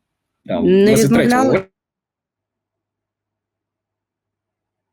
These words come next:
Speaker 2: Не відмовляли?
Speaker 1: Сказали це так, їм було тяжко, а ні, е, е,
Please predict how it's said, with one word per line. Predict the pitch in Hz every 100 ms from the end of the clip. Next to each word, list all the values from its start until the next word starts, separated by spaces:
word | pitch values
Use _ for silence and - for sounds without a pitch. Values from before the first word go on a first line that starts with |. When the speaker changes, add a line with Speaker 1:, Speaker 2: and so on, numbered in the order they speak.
| _ _ _ _ _ _ _ _
Speaker 2:
Не | 190 208
відмовляли? | 220 233 262 240 294
Speaker 1:
Сказали | 311 - 113
це | 113 127 127 113
так, | - 117 -
їм | 113
було | 120 123
тяжко, | 170 202 - 123 110 -
а | 104 _ _ _ _ _ _ _ _ _ _ _ _ _ _ _ _ _ _ _
ні, | 196 220 -
е, |
е, | 135 127 123 120